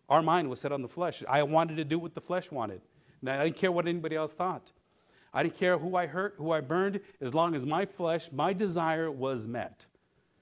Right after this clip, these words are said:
See, and while the mind is set on the flesh,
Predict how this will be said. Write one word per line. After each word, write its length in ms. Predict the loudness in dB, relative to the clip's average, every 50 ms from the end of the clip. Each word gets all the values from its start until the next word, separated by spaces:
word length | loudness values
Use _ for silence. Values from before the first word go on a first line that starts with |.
| _ _ _ _ _
See, 280 | -10 -6 -4 -4 -2 -2
and 180 | -4 -6 -4 -2
while 560 | 0 2 4 6 6 6 4 4 2 -2 -6 -10 -20 -20 -20 _ _ _ -12
the 180 | -6 -4 -2
mind 520 | 0 2 4 4 6 6 4 4 2 2 0
is 100 | -2 -2
set 160 | 0 0 0
on 120 | 0 0
the 80 | -2 -6
flesh, 460 | -4 0 0 2 2 0 -2 -4 -12